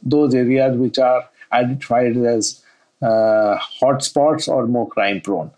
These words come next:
That broadly is the, is the framework in which,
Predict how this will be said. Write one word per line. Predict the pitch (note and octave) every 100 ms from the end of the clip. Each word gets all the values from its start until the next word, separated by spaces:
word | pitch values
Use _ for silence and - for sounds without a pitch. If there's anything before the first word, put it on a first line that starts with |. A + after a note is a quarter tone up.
| _ - -
That | D3+ F#3 D3
broadly | D3 D3 C#3 E3 D#3+ -
is | D3+ A#2+
the, | C#3 C3+ C3 B2+ -
is | C#3+ A#2
the | C3 B2+ A2
framework | - C3 C#3 C#3 C#3+ C#3
in | B2 A2+
which, | A#2+ -